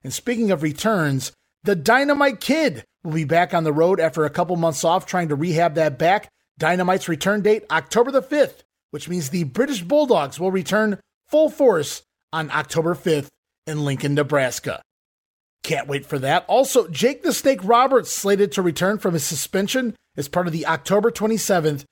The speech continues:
Superstars T V taping. So we'll see the Snake Man back in the ring on T V just in time for the Survivor Series. Another name headed in here to the World Wrestling Federation, Boris Zukov, gonna be part of a brand new tag team,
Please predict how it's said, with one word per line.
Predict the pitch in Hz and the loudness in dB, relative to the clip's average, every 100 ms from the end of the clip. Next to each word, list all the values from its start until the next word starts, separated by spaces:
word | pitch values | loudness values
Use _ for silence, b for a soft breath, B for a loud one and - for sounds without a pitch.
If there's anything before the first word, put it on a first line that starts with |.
| _ - | _ -12
Superstars | - - 202 170 - 160 143 139 | -4 0 0 -2 0 0 0 -2
T | 156 | -4
V | 147 143 | -2 -2
taping. | 151 143 147 143 135 _ _ | -2 0 -2 -4 -6 _ _
So | - 165 | -6 -2
we'll | 156 | -2
see | - 175 | -2 -4
the | 156 147 | -4 -6
Snake | - 180 175 | -4 -2 -2
Man | 160 160 | 0 -2
back | 143 160 160 | 2 0 0
in | 156 | -4
the | 151 | -2
ring | 160 147 135 113 _ - | 0 0 -4 -6 _ -8
on | 147 160 | -4 -4
T | - 156 | -4 -4
V | 143 165 127 113 - _ _ | -2 -2 -2 -6 -12 _ _
just | - 170 156 151 | -4 -2 -2 -4
in | 131 | -6
time | 131 139 131 135 135 - | -2 -2 0 -2 -6 -6
for | 156 | -4
the | 151 | -2
Survivor | 143 175 151 127 117 113 78 | -2 -2 -2 -2 -4 -6 -10
Series. | - 101 71 - - - _ _ _ _ - 185 | -10 -10 -12 -14 -18 -18 _ _ _ _ -4 0
Another | 202 277 311 | 2 2 2
name | 254 165 | 0 0
headed | 135 185 170 | 0 0 2
in | 185 | 0
here | 160 185 | 2 0
to | 170 | 0
the | 165 | 0
World | 160 180 151 | 2 2 2
Wrestling | 170 - 180 | 0 0 -4
Federation, | - 180 180 190 - 208 151 | -2 0 2 0 0 -4 -6
Boris | 135 214 285 311 175 143 | 0 2 4 2 0 0
Zukov, | 262 311 - 196 131 - | 0 0 0 0 0 -6
gonna | 165 156 | -6 -4
be | 147 | -2
part | 170 180 | 0 0
of | 165 | 0
a | 151 | 0
brand | 147 139 180 214 233 | -2 -2 0 2 2
new | 214 233 | 0 0
tag | - 226 226 175 | 0 2 2 0
team, | 160 135 127 | -4 -2 -4